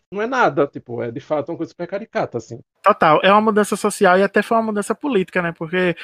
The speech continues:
Speaker 2: no, nos anos dois mil, com o governo Lula, né? Beijo, papai
Speaker 1: Sim.
Speaker 2: Lula. É, teve a,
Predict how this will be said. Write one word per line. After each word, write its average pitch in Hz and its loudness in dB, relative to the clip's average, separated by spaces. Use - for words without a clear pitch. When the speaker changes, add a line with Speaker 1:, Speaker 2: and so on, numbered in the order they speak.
Speaker 2:
no, 170 4
nos 170 0
anos 165 2
dois 180 0
mil, 165 4
com 196 -4
o 156 -4
governo 156 2
Lula, 165 4
né? 165 -6
Beijo, 156 2
papai 170 2
Speaker 1:
Sim. 165 2
Speaker 2:
Lula. 160 -2
É, 170 8
teve 170 4
a, 170 2